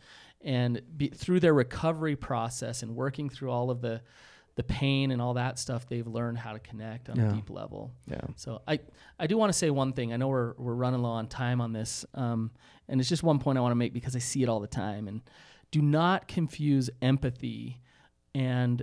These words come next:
Speaker 1: compliance. Um, you know, empathy is not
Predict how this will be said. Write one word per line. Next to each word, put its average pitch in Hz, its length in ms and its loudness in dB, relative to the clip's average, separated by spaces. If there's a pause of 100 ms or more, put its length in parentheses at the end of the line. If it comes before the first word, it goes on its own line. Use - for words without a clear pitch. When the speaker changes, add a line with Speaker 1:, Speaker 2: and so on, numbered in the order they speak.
(100)
Speaker 1:
compliance. 113 1080 -2
Um, 120 460 -4 (320)
you 139 180 -2
know, 117 220 -2 (200)
empathy 170 480 0
is 131 160 -2
not 131 540 0